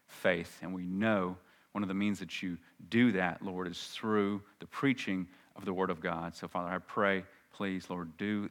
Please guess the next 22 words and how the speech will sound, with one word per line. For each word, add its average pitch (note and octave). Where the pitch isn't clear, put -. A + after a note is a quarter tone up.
that F#2+
work F#2+
that -
only G2
you F2+
can F2
do. F2
Apply F#2+
these F2+
truths E2+
to F#2+
our F#2
hearts. F2
In F#2+
Christ's F2+
name, D#2+
amen. E2
Well, G2+
let -
me G#2
welcome G#2+
you G#2+